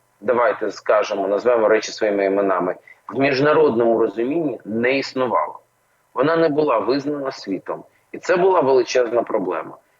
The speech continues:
Після того, як ця проблема була вирішена, далі це вже питання було просто політичної волі.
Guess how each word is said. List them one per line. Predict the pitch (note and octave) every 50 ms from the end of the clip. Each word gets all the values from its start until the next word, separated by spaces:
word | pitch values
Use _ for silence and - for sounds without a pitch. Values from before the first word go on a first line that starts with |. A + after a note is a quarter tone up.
| _ _
Після | - A#2 - D3+
того, | D3 G#3+ G#3+ G#3 F#3
як | E3 D#3 - -
ця | F3 D3+
проблема | - - D3 C3+ C#3+ D#3+ D3+ C#3 C3+
була | B2 A2 B2 A#2+ A#2
вирішена, | G#2+ G#2 A#2 D#3 G#3 - F#3 E3 - - A#2+ F#2+ F2+ E2+ - _ _ _ _ _ _ _
далі | G#2 G#2+ G2+ C3 C#3 D#3 F3 G3 F3+ A#2+ - - - _ _
це | - C3+
вже | B2 A#2 A2+ - A#2+ A2+
питання | G#2 - - - D3+ D#3 E3 D#3 D3 B2+
було | A2+ A2 A#2 A2 A2
просто | - A#2+ C3+ D#3+ E3+ - - E3
політичної | - - A#2 A2 G#2+ - B2 A#2+ - - - A2+ A2 G#2+ G2+
волі. | F#2+ F#2 F#2+ F2+ E2+ D#2+ -